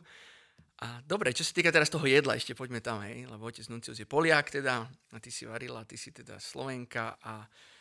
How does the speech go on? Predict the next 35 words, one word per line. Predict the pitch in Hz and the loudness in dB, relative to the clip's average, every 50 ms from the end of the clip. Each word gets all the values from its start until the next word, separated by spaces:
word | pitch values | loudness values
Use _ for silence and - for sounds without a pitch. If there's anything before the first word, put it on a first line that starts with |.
| _ _ _ | _ _ _
vieme, | 123 123 127 123 120 | -2 -2 0 0 0
že | 113 120 117 | -2 -2 -2
na | 113 110 107 107 101 - | -2 -4 -4 -4 -6 -10
nunciatúre | - 117 117 117 113 - - 120 117 110 - 113 120 113 110 | -12 -12 -12 -12 -10 -8 -6 -6 -6 -8 -10 -10 -8 -8 -8
teda | - - 117 110 113 107 107 110 110 _ _ _ _ _ _ _ _ - | -8 -10 -12 -10 -10 -10 -10 -12 -14 _ _ _ _ _ _ _ _ -18
pôsobili | 110 - - 123 120 - - - 110 113 113 113 110 113 117 - | -16 -14 -12 -10 -6 -6 -6 -6 -8 -10 -10 -10 -10 -10 -12 -12
aj | - 113 107 104 110 | -10 -10 -10 -10 -12
ľudia, | 107 110 120 113 117 120 107 104 | -12 -12 -12 -12 -12 -12 -12 -12
ktorí | 101 - - - 107 107 | -12 -14 -16 -18 -18 -16
boli | - - | -16 -16
z | - - | -8 0
Talianska, | - 139 160 165 151 139 131 127 - - - 127 | 2 4 4 4 4 2 0 -2 -6 -6 -8 -8
teda | 117 123 117 117 120 120 | -8 -8 -8 -8 -2 -2
ako | 147 220 - 220 | -2 0 0 -2
to | - 156 | -4 -4
bolo, | 135 147 139 139 135 135 123 - - - - _ _ - | 0 2 4 4 4 4 0 -4 -12 -20 -20 _ _ -6
ako | - 156 - 180 | -6 -4 -2 -2
sa | 160 - | -4 -2
to | 143 135 | -2 -2
dalo | 123 131 139 131 | -2 0 0 0
všetko | 117 - 127 131 139 | -2 -6 -8 -8 -8
tak | 120 113 - | -6 -2 0
sklbiť, | - - - - - 143 151 160 151 123 123 117 - - - 127 | 0 -2 -2 0 0 0 0 0 0 -4 -10 -14 -16 -16 -16 -16
tie | - - 127 127 120 120 117 | -12 -6 -4 -4 -4 -4 -6
tri | - _ - 139 143 156 151 | -10 _ -4 -2 0 0 -2
kuchyne, | - - 139 - - 151 143 135 127 | -2 -6 -6 -2 0 0 0 2 0
dá | 123 123 123 | 0 -2 -2
sa | 120 - - 113 | -2 -4 -6 -8
povedať, | - 123 123 131 139 135 131 127 - | -8 -8 -8 -6 -4 -2 -4 -4 -4
dokopy, | 120 127 127 - 151 151 156 175 151 | -8 -10 -4 -4 -4 -4 -4 -6 -10
pretože | - 139 - - - 135 139 135 123 127 117 - - - - - - - _ _ _ - | -10 -10 -8 -8 -8 -6 -4 -4 -4 -4 -6 -10 -16 -20 -20 -20 -20 -20 _ _ _ -6
nemusí | 143 160 214 190 - - | -4 -2 -2 -2 -2 -2
to | - | -4
byť | 127 139 127 143 | -6 -4 -4 -2
jednoduché, | 147 147 139 131 131 135 - - | 0 0 0 -2 -4 -4 -2 0